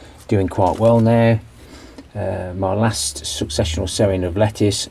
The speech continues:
as you can see, it's been really warm today. I've had the vent open, but, uh, it may need a drop of water as well.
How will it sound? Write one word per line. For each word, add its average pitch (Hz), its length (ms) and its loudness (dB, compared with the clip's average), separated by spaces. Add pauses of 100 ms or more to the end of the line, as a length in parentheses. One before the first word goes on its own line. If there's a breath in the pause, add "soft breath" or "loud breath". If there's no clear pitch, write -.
as - 180 -10
you 101 80 -8
can - 120 -6
see, 101 180 -2
it's 82 80 -6
been 95 240 -4
really 107 240 2
warm 101 320 0
today. 107 480 2 (1200 loud breath)
I've 98 60 -10
had 95 160 -4
the 98 100 0
vent 95 300 0
open, 92 440 2
but, - 520 -8
uh, 87 220 -2 (1200 loud breath)
it 87 400 -8
may 92 220 -4
need 92 220 -2
a 90 80 -2
drop 101 200 0
of 92 80 -2
water 110 360 2
as 95 120 -2
well. 151 280 6